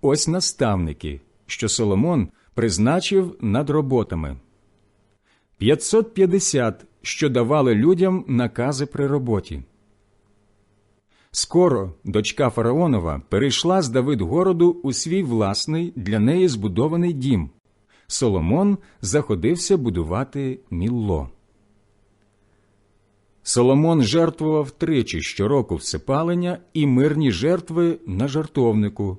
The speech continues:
що спорудив Господові, і палив кадило перед Господом. Так він викінчив храм. Цар Соломон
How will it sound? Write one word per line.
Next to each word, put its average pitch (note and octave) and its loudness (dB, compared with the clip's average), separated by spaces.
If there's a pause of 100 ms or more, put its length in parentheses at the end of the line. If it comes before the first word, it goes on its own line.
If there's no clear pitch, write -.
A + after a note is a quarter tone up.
що - -4
спорудив G2+ 0
Господові, D#3 -2 (520)
і D3+ 2
палив D#3+ 2
кадило C3 2 (120)
перед D#3+ 0
Господом. F2+ -4 (800)
Так F3+ -2 (240)
він F#2 -4
викінчив D3+ -4 (220)
храм. D#2+ -6 (2750)
Цар C3 2
Соломон A#2+ 2